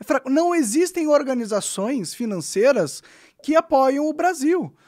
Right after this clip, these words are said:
Todas as nossas organizações financeiras são controladas e cooptadas por essa oligarquia internacional, como, por exemplo, o Itaú. O Kim mostrou aí uma, uma notícia que tava ali, a filha do Ne-,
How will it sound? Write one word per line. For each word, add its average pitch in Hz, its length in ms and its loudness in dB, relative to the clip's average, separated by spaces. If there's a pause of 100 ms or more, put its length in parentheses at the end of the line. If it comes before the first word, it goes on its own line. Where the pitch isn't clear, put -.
(260)
Todas 339 320 -2
as 349 100 -4
nossas 285 340 -4
organizações 233 720 -4
financeiras 202 800 -2 (240)
são 392 420 0
controladas 226 880 0
e 240 80 -4
cooptadas 220 880 -2 (280)
por 359 120 -2
essa 240 220 0
oligarquia 294 420 -2
internacional, 311 840 -2 (260)
como, 311 240 0
por 294 140 -2
exemplo, 240 400 -4
o - 20 2
Itaú. 302 580 0 (560)
O 175 300 -2
Kim 269 200 0
mostrou 277 420 0
aí 226 240 2
uma, 202 320 0
uma 190 180 -4
notícia 233 560 -4
que 226 100 -16
tava 262 280 2
ali, 330 360 2
a 175 120 2
filha 240 260 -6
do 269 140 -2
Ne-, 277 180 0